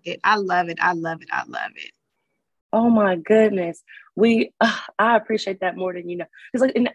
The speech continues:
Speaker 2: I thank you for saying that just so publicly, 'cause, like, we don't want anybody to be embarrassed by that. There's scholarships available. Like,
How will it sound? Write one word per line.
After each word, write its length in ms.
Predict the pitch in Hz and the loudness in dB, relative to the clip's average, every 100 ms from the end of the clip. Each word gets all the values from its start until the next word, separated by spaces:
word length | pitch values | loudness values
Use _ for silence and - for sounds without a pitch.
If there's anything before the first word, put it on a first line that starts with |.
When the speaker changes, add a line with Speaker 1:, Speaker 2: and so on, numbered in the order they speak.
| - | -6
Speaker 2:
I 80 | 202 | -4
thank 240 | 247 277 | -4 -2
you 100 | 269 | -4
for 80 | - | -4
saying 380 | 196 - 196 214 | -6 -4 -2 -2
that 200 | 214 208 | -2 -4
just 200 | 185 185 | -6 -10
so 140 | - 196 | -6 -6
publicly, 380 | - 202 226 196 | -2 -2 -4 -6
'cause, 140 | 196 | -6
like, 120 | 170 _ _ _ | -8 _ _ _
we 100 | 226 | -2
don't 100 | 269 | 0
want 120 | 247 | -2
anybody 320 | 208 214 208 202 | -2 -2 0 -2
to 40 | |
be 100 | 196 | -2
embarrassed 420 | 196 185 202 214 | -2 0 0 0
by 120 | - 180 | -6 -8
that. 120 | 175 _ _ | -10 _ _
There's 260 | 240 269 269 | 0 0 -4
scholarships 580 | - 262 285 269 240 - | -8 -4 -4 -4 -6 -6
available. 640 | 233 208 240 277 233 220 | -6 -4 -4 -4 -4 -4
Like, 200 | 202 180 | -2 -4